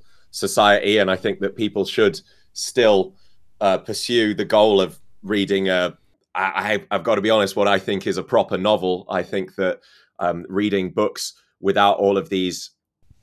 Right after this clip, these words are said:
frills, in my opinion, all of these, I mean, I get it, and I think there's nothing wrong with having a community. I think that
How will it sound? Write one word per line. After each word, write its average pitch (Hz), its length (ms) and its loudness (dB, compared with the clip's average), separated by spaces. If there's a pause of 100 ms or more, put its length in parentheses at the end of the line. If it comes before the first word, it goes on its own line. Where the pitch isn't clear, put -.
frills, 104 540 0
in 95 80 -2
my 95 160 0
opinion, 92 460 -2
all 90 160 0
of 87 80 -4
these, 87 360 -6 (140)
I 104 100 -2
mean, 104 280 -4 (320)
I 117 100 4
get 135 240 4
it, 135 200 6
and 113 100 0
I 107 80 2
think 117 240 -6
there's 104 180 -4
nothing 110 300 -4
wrong 104 200 0
with 104 120 -2
having 98 480 -4
a 98 60 -4
community. 98 680 -2
I 95 100 0
think 110 300 -8
that 98 220 -2